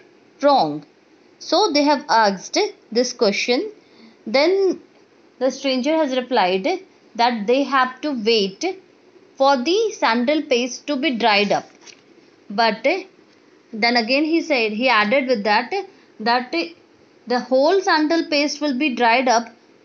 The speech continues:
except the place around the navel.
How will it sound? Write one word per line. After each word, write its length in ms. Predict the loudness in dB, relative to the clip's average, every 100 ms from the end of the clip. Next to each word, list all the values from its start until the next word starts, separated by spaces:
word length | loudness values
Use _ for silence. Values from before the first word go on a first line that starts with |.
| _ -6
except 680 | -6 -6 -4 -2 -2 -6 -20 _ _ -8
the 100 | -6
place 680 | -4 0 2 0 -2 -8 -20 _ _ _ _ _ _ _ -8 -2
around 720 | 0 2 2 2 -2 -4 -2
the 100 | 0
navel. 460 | 2 0 -2 -6